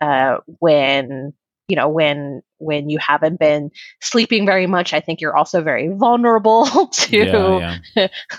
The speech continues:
Speaker 1: <laughs> you know, like, anyone who says they might have the answer. Um, so, you know, I, I just, like, got some recommendations for folks, and, and some of the stuff, like, has been really useful. There are some books that I think are quite good, but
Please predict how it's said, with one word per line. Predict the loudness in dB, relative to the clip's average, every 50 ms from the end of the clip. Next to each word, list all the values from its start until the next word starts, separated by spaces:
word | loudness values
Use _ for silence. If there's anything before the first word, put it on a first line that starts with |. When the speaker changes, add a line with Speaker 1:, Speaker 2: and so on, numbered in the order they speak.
| -2 -2
Speaker 1:
<laughs> | 0 0
you | 2 2 2
know, | 2 2
like, | 2 0 0
anyone | -2 0 2 2 2 2 2 0 2 0
who | -2 -2
says | 0 0 0 0 -2 _
they | -6 -4
might | -2 -2 -2 -2
have | -2 -2 -4 -4
the | -4 -6 -4 -2
answer. | -4 -4 -4 -4 -4 -2 0 0 0 -2 _ -10 -18 -16 -16 -16 -16 -18 _ _ _
Um, | 0 0 2 2 2 2 0 0 -2 -4 -6 -8 -12 _ _ _ _ _ _ _ _ _ -2
so, | 0 2 2
you | 2 2
know, | 2
I, | 2 2 2 2 0
I | -2
just, | -4 -2 -2
like, | -4 0 0
got | 0 0 0
some | -2 0 0
recommendations | 0 0 0 -4 -6 -4 -2 -2 -4 -2 -4 -6 -6 -4 -4
for | -4 -4
folks, | -2 0 0 0 0 _ -4
and, | -6 -6 -4 -8 -8 _
and | -8 -2 -2
some | 0 0
of | 2 2
the | 2 0
stuff, | 2 0 0 2 0
like, | -2 -2 -2 -6 -8 -4
has | -2 0 0 -2 -2
been | _ 0 0 2 0 -2 -2 -4 -10 -16 -16 -18 -20 -8 _
really | 0 2 2 2 2 2
useful. | 0 0 0 0 0 2 2 4
There | 4 4
are | 4 2 0 -2
some | -2 -4 0
books | 0 -2 -2 -2 -4
that | -2 -2
I | -2
think | -4 -6 -12 -8 -4
are | -6 -6 -6 _
quite | -4 -4 -4 -4 _ _
good, | -4 0 0 2 0 0 -4 _
but | -2 0 2 2 0